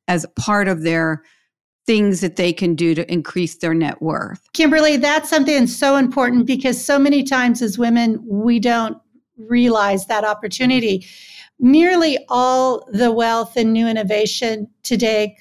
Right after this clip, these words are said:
Speaker 2: comes through these new entrepreneurial companies,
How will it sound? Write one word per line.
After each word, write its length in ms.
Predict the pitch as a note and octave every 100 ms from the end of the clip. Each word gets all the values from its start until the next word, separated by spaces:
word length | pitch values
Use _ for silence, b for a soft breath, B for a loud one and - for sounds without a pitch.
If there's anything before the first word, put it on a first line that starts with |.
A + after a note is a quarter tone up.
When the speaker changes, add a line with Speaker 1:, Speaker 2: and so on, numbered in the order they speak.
| -
Speaker 2:
comes 420 | C4+ C#4 D#4 -
through 580 | - C4 B3 A#3+ A3+ A3+ A3 b b _ _
these 460 | B3+ B3 A#3+ G#3+ - -
new 580 | A#3 B3 C#4 C#4+ D4 -
entrepreneurial 720 | A#3 A#3 - C4 C4 B3+ B3+
companies, 580 | B3+ G#3 A3 A3 G#3+ F#3